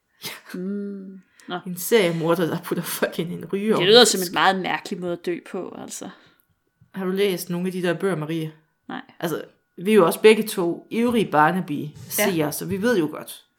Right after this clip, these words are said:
Speaker 2: Jo. Det er rigtigt. Jeg har slet ikke fantasi til selv at finde på sådan nogle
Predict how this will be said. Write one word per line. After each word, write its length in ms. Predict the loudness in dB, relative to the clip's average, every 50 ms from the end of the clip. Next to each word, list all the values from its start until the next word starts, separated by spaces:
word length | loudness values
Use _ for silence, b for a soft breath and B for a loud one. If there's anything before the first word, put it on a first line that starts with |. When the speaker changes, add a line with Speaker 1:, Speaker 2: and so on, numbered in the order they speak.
| -12 -8
Speaker 2:
Jo. 200 | -6 -6 -6 -8 -12 _ _ _ _ _ _ _ _ _ _ _ _ _ _ _ _ _ _ _ _ _ _ _ _ _ -6
Det 80 | -6 -4 -4
er 0 |
rigtigt. 300 | -6 -8 -10 -12 -10 -8
Jeg 80 | -6 -6
har 40 | -4
slet 140 | -2 -2 -2
ikke 100 | -2 0
fantasi 540 | -2 -2 -2 -2 -2 -2 0 0 -2 -4 -6 -10
til 200 | -8 -6 -6 -4
selv 260 | -4 -4 -6 -6 -8
at 60 | -8
finde 200 | -8 -8 -8 -8
på 100 | -8 -8
sådan 180 | -8 -8 -8 -8
nogle 260 | -10 -10 -10 -10